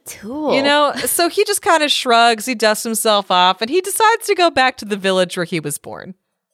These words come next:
Speaker 2: He just heads home.
Speaker 1: Now you're nobody again.
Speaker 2: Yep.
Speaker 1: You're a sailor.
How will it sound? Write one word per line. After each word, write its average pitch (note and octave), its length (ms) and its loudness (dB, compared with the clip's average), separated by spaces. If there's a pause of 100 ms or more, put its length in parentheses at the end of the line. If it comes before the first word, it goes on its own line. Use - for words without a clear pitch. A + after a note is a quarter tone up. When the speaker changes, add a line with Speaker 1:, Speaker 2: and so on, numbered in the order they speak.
(260)
Speaker 2:
He A4+ 80 -2
just A4 180 0
heads C#4+ 280 -2
home. C3 240 -12 (420)
Speaker 1:
Now G3 260 0
you're A3+ 200 2
nobody G#3+ 600 2
again. E3+ 400 -2
Speaker 2:
Yep. A#3 220 2
Speaker 1:
You're G3 160 -6
a F#3 60 -6
sailor. G#3+ 440 -4